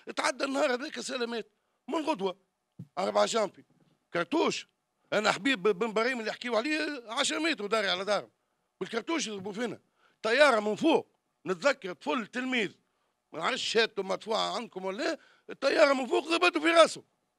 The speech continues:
في راسه ضربته الهليكوبتر واعتقالات. وهزونا في الليل. وشكون هزونا لله؟ شكون هزونا؟ هزتنا فرقة مقاومة الإجرام.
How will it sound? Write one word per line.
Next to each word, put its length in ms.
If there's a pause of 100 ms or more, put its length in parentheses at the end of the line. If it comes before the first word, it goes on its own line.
(640)
في 60
راسه 340
ضربته 380
الهليكوبتر 580 (260)
واعتقالات. 680 (400)
وهزونا 520
في 100
الليل. 300 (200)
وشكون 340
هزونا 460
لله؟ 140 (160)
شكون 280
هزونا؟ 320 (300)
هزتنا 440
فرقة 440
مقاومة 500
الإجرام. 380